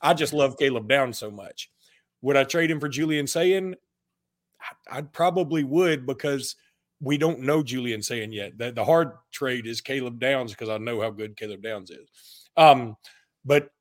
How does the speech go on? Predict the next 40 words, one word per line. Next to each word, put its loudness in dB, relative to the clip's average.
uh, -6
what 6
this 6
has 0
done, 4
if -8
you 2
ask 0
me, -6
getting -4
him, -8
is -2
it 0
should 4
alleviate 0
a -2
lot -2
of -8
fears -6
for 0
people -2
going -2
forward, -4
in -10
the -6
sense -4
that, -10
"Hey, -6
we -4
played 4
last 6
year 2
with 0
a -2
center -2
that -2
was -6
not -2
snapping -4
well, -2